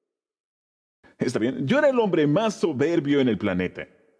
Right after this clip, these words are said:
y Dios me humilló". Ahora observen el siguiente verso, verso treinta y seis. Sí, dice,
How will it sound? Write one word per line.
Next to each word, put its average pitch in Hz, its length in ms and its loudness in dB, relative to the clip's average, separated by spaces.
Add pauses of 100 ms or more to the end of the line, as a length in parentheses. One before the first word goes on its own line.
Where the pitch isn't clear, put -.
(180)
y 127 100 2
Dios 143 400 0
me 127 240 2
humilló". 101 480 -2 (840)
Ahora 117 140 -2
observen 247 400 0
el 175 100 0
siguiente 139 420 -2
verso, 85 380 -2
verso 175 320 0
treinta 147 260 -2
y 95 60 -2
seis. - 380 -6 (420)
Sí, 92 380 0
dice, 110 460 0